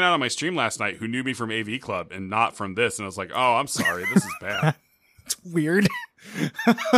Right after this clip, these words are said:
Speaker 2: Like
Speaker 1: Every once in a while, someone comes to me via that route, via my smart route.
Speaker 2: Yeah. Yeah.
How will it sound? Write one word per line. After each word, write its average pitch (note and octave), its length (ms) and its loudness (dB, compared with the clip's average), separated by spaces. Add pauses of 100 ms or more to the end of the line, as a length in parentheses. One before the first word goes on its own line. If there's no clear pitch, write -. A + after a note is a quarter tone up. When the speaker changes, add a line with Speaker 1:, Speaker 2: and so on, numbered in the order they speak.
(680)
Speaker 2:
Like A3+ 140 4
Speaker 1:
Every G#3+ 160 6
once C#4+ 220 8
in - 80 4
a C4+ 40 6
while, D#3 320 8
someone F#3 300 0
comes F#3+ 280 2
to F#3+ 80 -2
me F3+ 200 0
via D#3+ 300 0
that D3+ 220 8
route, C3+ 420 4
via C3 240 2
my A#2 120 2
smart C3 320 0
route. E2+ 240 -10 (680)
Speaker 2:
Yeah. D3 260 4 (840)
Yeah. G2+ 80 -16